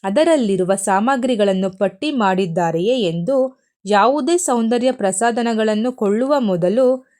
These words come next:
ಲೇಬಲ್ ಪರೀಕ್ಷಿಸುವುದನ್ನು ನಾವು ಅಭ್ಯಾಸ ಮಾಡಿಕೊಳ್ಳಬೇಕು. ಯಾವ ಸಾಮಗ್ರಿಯಿಂದ ಏನಾಗುತ್ತದೆ ಎಂದು ಸಾಮಾನ್ಯರಿಗೆ ಹೇಗೆ ತಿಳಿಯಬಹುದು ಎಂಬ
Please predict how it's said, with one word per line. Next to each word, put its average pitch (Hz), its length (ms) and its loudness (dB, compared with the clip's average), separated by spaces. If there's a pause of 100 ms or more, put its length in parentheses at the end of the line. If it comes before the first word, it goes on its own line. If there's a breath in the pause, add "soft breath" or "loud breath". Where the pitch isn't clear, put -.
(160 loud breath)
ಲೇಬಲ್ 285 400 2
ಪರೀಕ್ಷಿಸುವುದನ್ನು 196 960 -2
ನಾವು 185 340 0
ಅಭ್ಯಾಸ 190 560 0
ಮಾಡಿಕೊಳ್ಳಬೇಕು. 180 1160 -2 (340)
ಯಾವ 220 360 2
ಸಾಮಗ್ರಿಯಿಂದ 220 800 0
ಏನಾಗುತ್ತದೆ 220 920 0
ಎಂದು 175 300 -2
ಸಾಮಾನ್ಯರಿಗೆ 240 840 -2
ಹೇಗೆ 220 320 0
ತಿಳಿಯಬಹುದು 208 760 -2
ಎಂಬ 175 340 -2